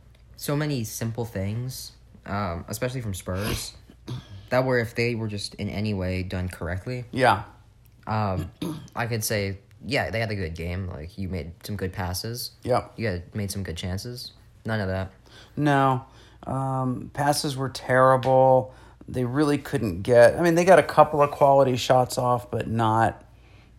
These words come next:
Speaker 2: a ton. Uh, Son did a fairly good job of taking the ball and taking on defenders, but, um, if Van Dijk was involved, obviously, um,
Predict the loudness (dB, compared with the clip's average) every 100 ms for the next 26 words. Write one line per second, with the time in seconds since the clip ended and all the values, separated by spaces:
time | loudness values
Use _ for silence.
0 | -10 -8 -2 2 4 2 2 -2 -6 -16
1 | -20 -18 -6 -4 -2 -4 -4 -4 2 4
2 | 4 2 4 4 4 0 -6 -8 0 4
3 | 4 4 2 -2 2 6 8 8 6 4
4 | -8 -20 -20 _ 0 2 0 -6 -4 -2
5 | 0 0 0 2 4 6 6 6 4 2
6 | -10 _ -20 -20 -12 -4 -2 -2 0 2
7 | 2 2 -4 2 2 4 2 0 0 -4
8 | 2 6 6 4 -2 -6 -4 -4 -6 -8
9 | -12 -16 -20 -18 -8 -6 -2 0 4 4
10 | 4 0 0 0 4 6 4 2 0 0
11 | -4 -4 -2 -2 -6 -12 -20 -20 -20 -6
12 | -4 -2 -2 -2